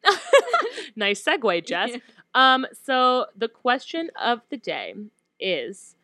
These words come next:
Speaker 1: would you rather be sent thirty-six hundred unsolicited dick pics or shove cocaine up your pussy?
Speaker 2: Oh my. All at once?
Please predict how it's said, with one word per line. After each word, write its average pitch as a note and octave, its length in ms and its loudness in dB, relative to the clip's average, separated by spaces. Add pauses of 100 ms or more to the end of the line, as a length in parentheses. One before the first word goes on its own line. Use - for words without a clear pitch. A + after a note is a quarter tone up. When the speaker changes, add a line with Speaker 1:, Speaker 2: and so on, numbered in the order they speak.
(760)
Speaker 1:
would G3+ 720 -2 (600)
you G#3 360 -8
rather G#3 760 4 (240)
be G3+ 160 -8
sent D#3 500 -10 (240)
thirty-six G#3+ 540 -6
hundred F#3+ 420 -2
unsolicited F#3 720 -4
dick - 240 -8
pics - 460 -8 (160)
or F3 160 0
shove D#3 640 -4 (380)
cocaine D3+ 440 -4
up C#3 140 -10
your - 80 -20
pussy? - 400 -12 (160)
Speaker 2:
Oh F3+ 500 0
my. D#3+ 580 -8 (1000)
All A3 220 10
at G3+ 100 12
once? F#3+ 540 4